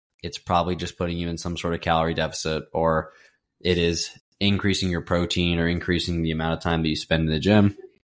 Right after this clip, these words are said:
which is ultimately what is causing you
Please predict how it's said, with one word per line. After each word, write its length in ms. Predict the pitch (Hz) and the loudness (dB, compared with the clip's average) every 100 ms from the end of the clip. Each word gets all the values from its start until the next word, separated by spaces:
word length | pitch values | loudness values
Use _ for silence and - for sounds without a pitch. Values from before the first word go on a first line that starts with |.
| _ _ _ _ _ _ _ | _ _ _ _ _ _ _
which 220 | 123 113 104 | 4 6 6
is 100 | 92 | 4
ultimately 600 | 92 92 95 82 87 85 | 2 2 2 0 0 0
what 280 | 78 80 - | 0 0 0
is 200 | 78 - | -4 0
causing 440 | 82 80 78 80 | 2 2 0 -4
you 240 | 73 76 | -4 -6